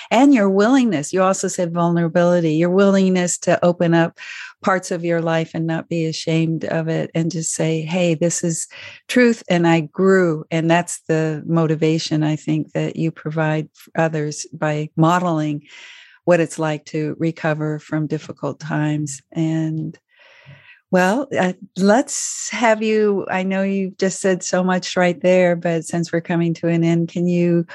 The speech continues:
offer one last, uh, words of, or word or words of wisdom for people based on what, what we've talked about today?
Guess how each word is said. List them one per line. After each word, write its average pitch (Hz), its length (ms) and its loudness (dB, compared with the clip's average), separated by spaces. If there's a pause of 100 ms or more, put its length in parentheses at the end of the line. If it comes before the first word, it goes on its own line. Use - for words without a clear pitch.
(220)
offer 185 480 0
one 240 540 2
last, 208 840 -2
uh, 180 320 0
words 196 560 2
of, 180 380 -4 (320)
or 151 220 0
word 202 440 4
or 220 240 2
words 180 500 -2
of 165 180 -4
wisdom 160 680 0
for 160 300 -4
people 156 600 -2 (100)
based 170 300 0
on 160 140 0
what, 156 220 -2 (600)
what 180 180 2
we've 165 160 -2
talked 156 320 -4
about 151 320 -4
today? 156 600 -6